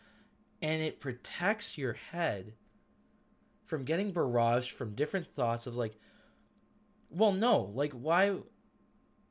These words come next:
You're not perfect. Like, you gotta work on this, or you gotta work on that, or just," no, you get direct orders from God. You get a vision line. You get a focus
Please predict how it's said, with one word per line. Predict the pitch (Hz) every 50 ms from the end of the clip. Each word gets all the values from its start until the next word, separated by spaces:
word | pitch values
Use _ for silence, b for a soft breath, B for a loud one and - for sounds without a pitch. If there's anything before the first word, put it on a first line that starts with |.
| _ -
You're | 101 117 170 247
not | 339 359 269 139 - - - _ _ _ _ _ _
perfect. | - - 165 131 110 - 175 262 - - - - _ _ _ _ _ _ _ _ _ _ _ _ _ _ _ _ _ _ _ _ _ _
Like, | - 185 185
you | 180 196 220 247
gotta | - 302 262 247 240
work | 240 240 233 233
on | 240 240 254
this, | 302 285 214 - - -
or | 208 220
you | 240 220
gotta | 247 254 240
work | 247 247 240 -
on | 247 240 240
that, | 254 269 277 269 196 170
or | 202 202
just," | 214 226 B B B B B B B B B _ -
no, | - 233 294 285 196 120 110 b b b b b b -
you | 147 151 208 240
get | 226 277 262 240 202
direct | - 185 180 185 185 185 -
orders | 143 90 143 160 170 180 170 147 117 104 104 - - - _ _ _ _ _
from | - 139 127 123
God. | 123 120 110 95 104 104
You | 107 120 151
get | 156 - 214 247 233
a | 185
vision | 147 135 151 160 160 139 139 139 127 123
line. | 123 120 113 113 117
You | 127
get | 143 160 147
a | 123 113
focus | - - - 139 135 139 - - 120 95 - -